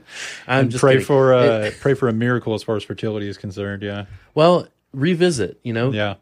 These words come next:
Speaker 2: See if it's the H C G, and at
Speaker 1: Right.
Speaker 2: least that way you can know that you maybe need to cycle it because you didn't feel terrible for months on it, you know?
Speaker 1: True.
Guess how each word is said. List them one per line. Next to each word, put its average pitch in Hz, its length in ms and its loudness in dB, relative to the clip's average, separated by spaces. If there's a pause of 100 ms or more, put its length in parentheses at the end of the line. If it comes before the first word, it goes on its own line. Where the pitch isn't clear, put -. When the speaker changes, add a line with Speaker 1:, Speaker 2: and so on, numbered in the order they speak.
(180)
Speaker 2:
See 175 320 0
if 156 100 -2
it's 156 160 -4
the 139 120 0
H 135 180 0
C 127 100 -2
G, 117 220 -2
and 101 100 -2
at 107 60 0
Speaker 1:
Right. 110 80 4
Speaker 2:
least - 160 2
that 104 220 2
way 135 160 2
you 117 220 -2
can 101 280 -6
know 101 180 2
that 101 100 -2
you 95 120 0
maybe 95 200 4
need 95 160 0
to 87 60 -4
cycle 95 380 -4
it 80 80 -4
because 107 200 -6
you 117 60 0
didn't 123 220 4
feel 110 180 -2
terrible 98 460 0
for 92 220 -6
months 90 560 -8 (140)
on 82 200 -10
it, 107 100 -10 (220)
you 92 80 -8
know? 92 180 -6 (160)
Speaker 1:
True. 113 320 -4